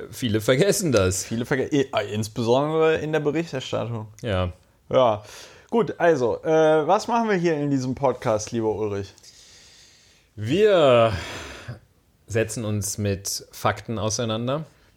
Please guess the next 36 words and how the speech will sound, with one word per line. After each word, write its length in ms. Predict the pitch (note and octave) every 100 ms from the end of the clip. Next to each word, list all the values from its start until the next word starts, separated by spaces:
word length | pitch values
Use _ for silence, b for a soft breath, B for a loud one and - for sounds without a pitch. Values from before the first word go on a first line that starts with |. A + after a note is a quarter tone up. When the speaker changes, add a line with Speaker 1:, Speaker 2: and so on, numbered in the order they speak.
| _ _ _ _
Speaker 2:
Fakten 240 | _ - A#2+
Speaker 1:
um 80 | A#2
uns 340 | A2 G#2 -
Speaker 2:
ja. 80 | G#2+
Speaker 1:
danach 440 | A2 G#2+ G#2+ A#2
faktenbasiert 960 | - D3 C3 - B2+ B2+ A#2+ C#3 D3 B2+
<laughs> 20 |
aufregen 600 | G2 G#2 A#2+ A#2 B2+ E3+
zu 140 | C#3 D3
können. 300 | - C#3+ D3
Speaker 2:
Faktenbasierte 760 | - D3+ - F#3+ D#3+ D3+ D#3+ D#3+
Aufregung, 500 | D#3 E3+ - G#2 G#2+
darum 160 | A2 C3+
Speaker 1:
Wir 220 | C#3+ C3+
Speaker 2:
geht 20 |
es 60 | C#3
in 120 | C#3+
diesem 160 | C#3 C3+
Speaker 1:
praktizieren, 340 | - D#3+ D#3+
Speaker 2:
Podcast. 440 | D#3+ D#3+ F3+ F3 A#2+
Speaker 1:
bemühen 360 | C3 C3+ F#3 A2+
uns 180 | A2+
jedenfalls, 600 | A2+ A2 G2 A#2+ A2 D#3 -
manchmal 380 | A2+ C3 B2+
gehen 240 | A2+ C3 C3+
da 160 | A2 G2+
die 380 | G#2 G#2 G#2+
kleinen 300 | F#2 A2+ A2
Meinungspferde 800 | G2 G2+ B2 A2+ - - A#2+ A#2+
mit 160 | A2 G#2+
uns 260 | F#2+ G2+ -
durch, 400 | G#2+ A#2+ D#3+ -
wir 220 | B4+ A#4+
Speaker 2:
<laughs> 0 |
Speaker 1:
bemühen 440 | G#4 D4+ C4 A#3 F#3+
uns, 280 | E3+ D3